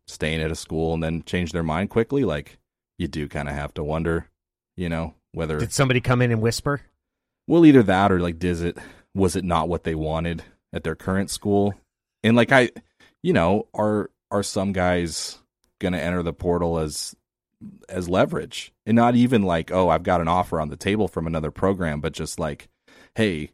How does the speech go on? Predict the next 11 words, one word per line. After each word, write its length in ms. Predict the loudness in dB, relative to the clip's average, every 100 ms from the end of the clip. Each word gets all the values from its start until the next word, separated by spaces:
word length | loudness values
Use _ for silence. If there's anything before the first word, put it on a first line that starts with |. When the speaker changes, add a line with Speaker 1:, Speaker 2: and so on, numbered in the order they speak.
| _
Speaker 1:
I, 220 | -4 -4 -4 -14 _ _ _ _ _ _ _ _ _ _
this 220 | -4 -4
program 480 | -2 0 2 0 0
I'm 160 | 0 2
at 160 | 2
right 240 | 4 2 0
now 400 | -4 -2 -4 -4 -2
needs 360 | 4 4 4 2
me 160 | 2
more 520 | 2 2 2 2 -2 -6 _ _ -10
than 400 | -4 -2 -2